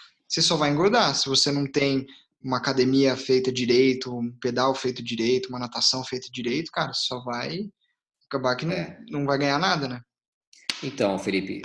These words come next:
Speaker 2: assim, pra gente não estender muito, né, porque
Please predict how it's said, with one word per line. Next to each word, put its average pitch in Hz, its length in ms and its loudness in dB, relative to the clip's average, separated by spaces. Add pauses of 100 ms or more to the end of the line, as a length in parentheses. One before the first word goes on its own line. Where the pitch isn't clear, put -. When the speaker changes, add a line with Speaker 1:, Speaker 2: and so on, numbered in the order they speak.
Speaker 2:
assim, 95 420 -8
pra 104 140 -2
gente 113 180 -4
não 120 160 2
estender 101 540 2
muito, 110 400 0
né, 98 240 -4
porque 92 440 -12